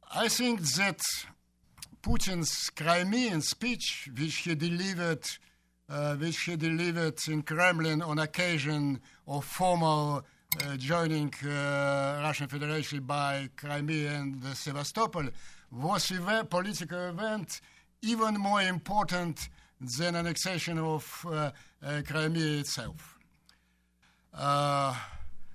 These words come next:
the task for Putin during this, uh, speech was to legitimize, uh, to justify, or even to glorify the act, uh, of annexation.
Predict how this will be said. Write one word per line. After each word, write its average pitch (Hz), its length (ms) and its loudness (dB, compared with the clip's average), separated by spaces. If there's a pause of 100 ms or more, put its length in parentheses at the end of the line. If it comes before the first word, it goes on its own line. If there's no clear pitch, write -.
(380)
the 147 240 -2
task 247 360 4
for 185 200 0
Putin 208 540 2 (240)
during 180 340 -2
this, 170 440 -4
uh, 175 340 0
speech - 720 -6 (360)
was 170 800 0
to 180 80 -2
legitimize, 180 1300 0 (420)
uh, 143 200 -4
to 190 140 -2
justify, 185 1080 4 (200)
or 156 140 0
even 180 240 0
to 170 140 -2
glorify 175 800 2
the 151 340 -2
act, 156 520 -4 (340)
uh, 147 260 -2
of 143 200 -4
annexation. 131 720 -4